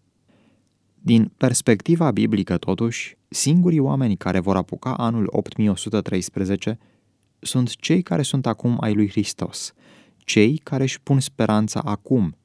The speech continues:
în Hristos. Pentru noi, sfârșitul vieții pe această planetă nu este decât începutul.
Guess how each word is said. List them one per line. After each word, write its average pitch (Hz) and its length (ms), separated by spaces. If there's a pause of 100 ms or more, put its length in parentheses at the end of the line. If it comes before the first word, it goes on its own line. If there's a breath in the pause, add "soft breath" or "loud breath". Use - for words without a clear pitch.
în 101 180
Hristos. - 640 (1080)
Pentru 90 320
noi, 101 340 (280 soft breath)
sfârșitul 147 500
vieții 131 320
pe - 80
această 117 340
planetă 104 400
nu 127 120
este 143 200
decât 123 260
începutul. 117 600